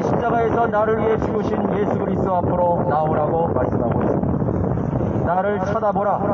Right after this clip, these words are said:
그리고 구원을 받으라고 말씀하고 있습니다. 여러분, 그것으로 충분합니다. 죄를 짓지 않고 사는 사람은 아무도 없습니다.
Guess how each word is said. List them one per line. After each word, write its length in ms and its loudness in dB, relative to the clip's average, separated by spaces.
그리고 280 -2
구원을 460 -2
받으라고 440 0
말씀하고 520 0
있습니다. 320 -2
여러분, 280 0
그것으로 440 -2
충분합니다. 640 0
죄를 320 0
짓지 260 -4
않고 300 0
사는 420 0
사람은 360 0
아무도 340 0
없습니다. 420 -2